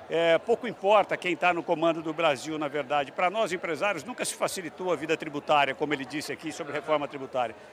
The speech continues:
O que interessa, efetivamente, é que o governo não atrapalhe, pelo menos. Se nós, empresários, continuarmos acreditando, produzindo, gerando emprego, pagando tributos, o Brasil vai continuar andando pra frente. Eu saio mais animado. Eu acho que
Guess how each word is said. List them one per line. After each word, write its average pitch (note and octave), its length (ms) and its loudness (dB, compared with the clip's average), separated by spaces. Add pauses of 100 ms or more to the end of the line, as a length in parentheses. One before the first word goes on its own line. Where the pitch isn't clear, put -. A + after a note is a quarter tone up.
(140)
O C#3+ 80 -4
que A3+ 140 -8
interessa, G3 500 2
efetivamente, D#3 580 -4
é - 20 -14
que A#3+ 60 -12
o A#3 40 -8
governo A3 280 2
não A3+ 60 0
atrapalhe, E3+ 480 4
pelo C3+ 240 -4
menos. A#2 340 -8 (300)
Se - 160 -8
nós, F#3 300 6
empresários, D#3+ 480 2
continuarmos E3 500 0
acreditando, D#3+ 680 0
produzindo, D3 640 -2
gerando D3+ 320 0
emprego, D#3+ 440 0
pagando D#3 280 -2
tributos, E3 480 0 (300)
o D#3+ 60 -6
Brasil D#3+ 320 4
vai E3 100 4
continuar D#3+ 380 -2
andando D3+ 200 -6
pra D3 140 0
frente. C3+ 260 -10
Eu G#3 100 0
saio G3+ 220 4
mais F#3 160 -4
animado. C3+ 340 0
Eu D3 60 2
acho - 120 -2
que D#3+ 180 -4